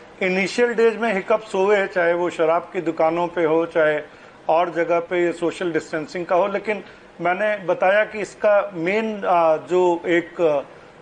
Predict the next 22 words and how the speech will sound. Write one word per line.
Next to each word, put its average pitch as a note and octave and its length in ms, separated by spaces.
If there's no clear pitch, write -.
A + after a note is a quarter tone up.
instrument A3 600
रहेगा G3 380
वो G3 200
awareness F#3+ 680
का D#3 80
रहेगा, B2 500
वो E3+ 140
लोगों F#3 320
से G3+ 140
appeal F#3+ 380
का G3+ 140
रहेगा। E3 460
और, E3 360
अ, E3 240
उस, A3 300
अ, G#3 40
अ, F3 260
चीज़ G3 180
में G3 140
मैं F#3+ 220
ज़रूर G3 280
कहूँगा F3 420